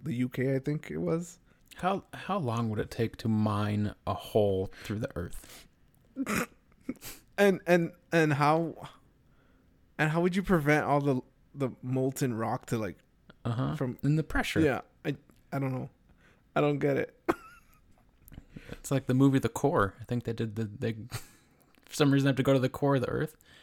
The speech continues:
Speaker 2: to cool it down.
Speaker 1: To,
Speaker 2: Maybe, I don't
Speaker 1: to make
Speaker 2: remember.
Speaker 1: a, to make a vacation spot. <laughs>
Speaker 2: <laughs> Uh, another quote is, "There will be luxurious hotels that exist under the sea and fish farms in the ocean."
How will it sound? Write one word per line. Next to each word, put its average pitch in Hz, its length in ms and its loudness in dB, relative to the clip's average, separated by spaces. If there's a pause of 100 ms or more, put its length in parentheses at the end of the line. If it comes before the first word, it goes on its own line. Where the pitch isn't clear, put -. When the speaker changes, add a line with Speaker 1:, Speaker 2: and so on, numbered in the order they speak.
Speaker 2:
to - 60 -8
cool 180 300 8
it 107 40 -2
down. 127 220 6
Speaker 1:
To, 156 120 2
Speaker 2:
Maybe, 214 120 8
I 104 140 0
don't - 100 -4
Speaker 1:
to - 140 4
make 165 280 6
Speaker 2:
remember. 190 220 12
Speaker 1:
a, - 120 -10
to 185 100 10
make 175 240 4
a 190 60 6
vacation 202 640 4
spot. - 460 0 (400)
<laughs> - 0 -
Speaker 2:
<laughs> 143 340 4 (2000)
Uh, 123 240 2 (100)
another 160 360 8
quote - 340 2
is, 165 260 2
"There 175 140 2
will 180 80 2
be 175 140 4
luxurious 185 720 0
hotels 208 640 2
that 165 180 4
exist 160 420 2
under 175 220 4
the 175 140 2
sea 190 440 2
and 143 240 4
fish - 320 -2
farms 147 540 2 (160)
in 135 120 4
the 165 140 2
ocean." 208 480 2